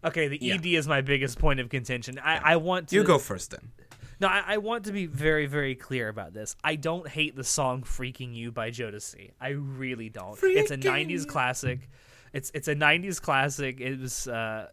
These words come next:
Speaker 1: actually, the song came out in ninety-five, very close to the time that, um, Part Five began serialization, uh, which is, I'm assuming, why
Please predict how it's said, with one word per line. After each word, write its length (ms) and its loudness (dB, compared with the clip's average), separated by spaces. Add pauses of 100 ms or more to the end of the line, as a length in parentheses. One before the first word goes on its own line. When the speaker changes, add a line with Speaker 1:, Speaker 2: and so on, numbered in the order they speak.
Speaker 1:
actually, 400 0
the 220 -4
song 420 0
came 240 -2
out 160 2
in 80 -6
ninety-five, 720 0
very 560 -6
close 420 0
to 120 -8
the 100 -4
time 460 -4
that, 220 -6 (180)
um, 480 -10 (260)
Part 240 4
Five 420 0
began 360 -2
serialization, 1000 -4 (600)
uh, 220 -2
which 180 -6
is, 100 -6
I'm 200 -4
assuming, 440 -2
why 380 -2